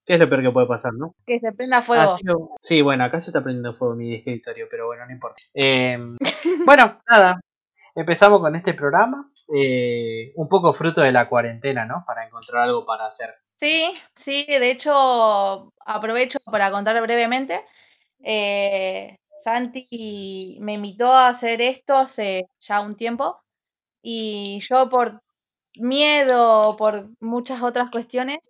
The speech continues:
Speaker 2: eh, no me animaba, así que bueno, vino la cuarentena y con ello mucho tiempo libre, así que dije, "¿Por qué no?". Y un día le dije, "Ah, bueno, Santi, hagámoslo", y ahí fue como arrancó todo este proyecto. Así que nada, gracias, gracias, Santi, por,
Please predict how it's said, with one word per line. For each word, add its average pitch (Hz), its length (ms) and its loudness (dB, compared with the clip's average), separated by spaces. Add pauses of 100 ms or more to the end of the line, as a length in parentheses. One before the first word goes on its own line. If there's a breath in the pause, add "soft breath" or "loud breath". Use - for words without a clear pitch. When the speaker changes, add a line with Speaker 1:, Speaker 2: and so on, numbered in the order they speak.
(120)
Speaker 2:
eh, 190 420 -10
no 208 120 -8
me 220 80 -4
animaba, 226 420 0
así 262 220 -4
que 208 80 -10
bueno, 196 320 -6 (320)
vino 247 220 -2
la 262 120 4
cuarentena 277 560 0
y 294 80 -2
con 226 140 -2
ello 226 400 -2
mucho 190 360 -10
tiempo 196 280 -8
libre, 269 340 -6 (440)
así 240 380 -4
que 226 800 0
dije, 262 340 -2
"¿Por 269 220 -6
qué 294 100 6 (100)
no?". 180 280 -4 (200)
Y 247 320 -4
un 311 180 0
día 339 220 2
le 302 80 -4
dije, 302 260 -6
"Ah, 640 60 2 (100)
bueno, 359 160 -4
Santi, 311 240 -8
hagámoslo", 294 440 -2 (200)
y 226 140 -6
ahí 226 260 -4
fue 240 180 -8
como 214 220 -2
arrancó 196 460 -6
todo 208 140 -8
este 202 200 -16
proyecto. 233 500 -10 (640)
Así 220 300 0
que 233 140 -2
nada, 214 240 2
gracias, 220 440 -2
gracias, 214 360 -8
Santi, 214 260 -6
por, 185 260 -8